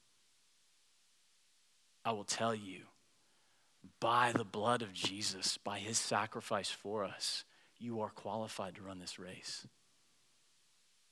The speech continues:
You are qualified. I love it 'cause one of the pictures shows, uh, her two hundred thirty-five pound All-American football player boyfriend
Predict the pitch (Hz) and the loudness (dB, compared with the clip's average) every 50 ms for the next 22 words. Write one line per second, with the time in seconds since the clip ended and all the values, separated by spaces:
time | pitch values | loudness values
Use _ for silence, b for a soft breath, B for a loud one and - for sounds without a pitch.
0 | - - - - - - - - - - - - - - - - - - - - | -20 -20 -20 -20 -20 -20 -20 -20 -20 -20 -20 -20 -20 -20 -20 -20 -20 -20 -20 -20
1 | - - - 135 131 117 107 - - - - 110 101 110 117 - - - - - | -20 -10 -6 -2 0 0 0 0 -2 -4 -6 -6 -6 -6 -6 -6 -8 -8 -8 -10
2 | - - - - _ _ _ _ _ _ _ _ _ _ _ _ _ - - - | -10 -12 -16 -20 _ _ _ _ _ _ _ _ _ _ _ _ _ -20 -20 -20
3 | - - - - - - _ _ _ - - - - - - - - - - - | -20 -20 -20 -20 -20 -20 _ _ _ -20 -20 -20 -20 -20 -20 -20 -20 -20 -20 -20
4 | - - - - - - - - - - - - - - - - 139 139 143 147 | -20 -20 -20 -20 -20 -20 -20 -20 -20 -20 -20 -20 -20 -4 4 10 12 12 12 10
5 | 143 131 - 123 127 147 135 120 - - 151 139 - 143 123 - - - 135 127 | 8 2 2 4 4 4 4 8 8 10 10 10 10 8 6 4 6 8 10 10
6 | 127 123 127 123 - B B B B B - 120 117 113 143 160 - - 180 170 | 10 10 8 6 4 B B B B B 6 6 8 6 6 4 4 4 6 6
7 | 151 160 143 117 - - 143 139 147 143 - - 131 123 139 139 - - - - | 6 6 6 4 4 6 6 8 8 6 8 8 10 10 10 8 6 2 6 10
8 | 139 131 127 127 - - 123 131 135 143 131 123 117 120 131 139 139 - - 120 | 12 12 12 12 10 10 10 10 10 10 8 8 10 12 12 12 12 10 4 0
9 | 101 - - 147 147 143 - 131 117 113 110 - - 139 123 113 110 104 107 - | -2 2 6 6 6 8 10 10 10 10 8 8 8 10 10 10 10 8 6 4
10 | 110 110 120 127 123 - - 107 98 92 87 90 85 | 4 6 6 6 6 4 2 0 0 0 -2 -4 -8